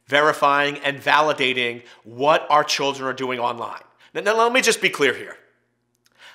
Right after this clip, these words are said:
I am not letting Google off the hook. I'm not saying what Google did was okay. The government is stepping in.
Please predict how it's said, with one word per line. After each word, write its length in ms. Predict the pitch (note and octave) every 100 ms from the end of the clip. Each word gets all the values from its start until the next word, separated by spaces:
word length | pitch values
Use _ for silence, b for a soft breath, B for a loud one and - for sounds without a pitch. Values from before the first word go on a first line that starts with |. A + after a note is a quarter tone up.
| B
I 260 | E3+ G3+ B3+
am 280 | A#3 F3+ D3
not 340 | D3 D3+ D#3 - - _ _ _ _ _ b b -
letting 280 | D#3 D3+
Google 280 | C3 C#3 C3
off 140 | B2+ -
the 80 |
hook. 320 | B2 A#2+ - - _ _ B B B
I'm 240 | D3+ D#3+ D3+
not 300 | E3+ F3 -
saying 340 | F#3 D#3+ C3+
what 240 | C#3+ E3
Google 300 | B2+ D3 D3+
did 380 | C#3 C3+ C#3 C3+ B B
was 160 | C3+ C3+
okay. 500 | C3+ B2+ A#2 A2+ A2+ - _ b b b
The 100 | D#3
government 560 | A#2+ E3 F#3 F#3+ F3+ E3
is 160 | E3
stepping 380 | - D#3 D#3+ D3+
in. 320 | C#3+ C#3+ D3+